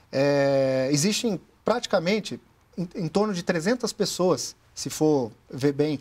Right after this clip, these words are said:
é, incluindo todas as atividades de pesquisas, né, que vão derivando do, do, das instituições, é, a gente tenta fazer, nesse primeiro momento, nós estamos reestruturando a rede,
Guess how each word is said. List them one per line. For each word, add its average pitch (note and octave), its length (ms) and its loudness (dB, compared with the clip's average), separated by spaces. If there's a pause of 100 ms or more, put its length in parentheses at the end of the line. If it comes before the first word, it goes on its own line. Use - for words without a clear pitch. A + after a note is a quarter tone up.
(360)
é, C3 200 0
incluindo D3 460 0
todas F3+ 400 -2
as D3+ 80 -6
atividades C#3+ 580 -2
de - 60 -14
pesquisas, E3+ 520 -4
né, D#3+ 100 -2
que - 100 -12
vão C3+ 140 0
derivando C3+ 580 0 (260)
do, B2 180 -6
do, - 260 -14 (120)
das C3 240 0
instituições, D#3+ 680 -2 (520)
é, D3+ 440 2
a E3 60 0
gente G#3 260 0
tenta A#3+ 300 0
fazer, D#3 480 -2 (140)
nesse A3 240 2
primeiro F#3+ 320 -2
momento, D3+ 440 0
nós D3 140 -2
estamos E3+ 380 -6
reestruturando F#3+ 840 0
a C#3 60 0
rede, D3+ 400 0